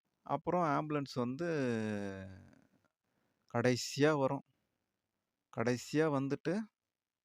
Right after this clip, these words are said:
அவர் உயிரோட இருக்கிறாரா? செத்தாரான்னு பார்த்துட்டு, தூக்கி போட்டு போகும்.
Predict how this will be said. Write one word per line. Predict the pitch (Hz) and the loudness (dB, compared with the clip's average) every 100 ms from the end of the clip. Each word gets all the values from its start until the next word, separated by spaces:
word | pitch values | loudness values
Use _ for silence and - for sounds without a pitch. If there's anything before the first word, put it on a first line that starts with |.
| - | -8
அவர் | 151 131 | -2 0
உயிரோட | 127 135 131 123 | 2 2 4 4
இருக்கிறாரா? | 113 120 113 110 131 120 92 - _ _ _ _ _ - | 2 0 0 2 0 -2 -6 -12 _ _ _ _ _ -4
செத்தாரான்னு | 123 113 131 120 123 113 | -2 0 2 2 0 0
பார்த்துட்டு, | 113 110 113 - 151 170 _ _ _ _ _ _ | 0 2 -2 -2 -2 -2 _ _ _ _ _ _
தூக்கி | - 143 - | -4 -4 -2
போட்டு | 107 - 110 | -6 -6 -10
போகும். | 104 95 | -10 -10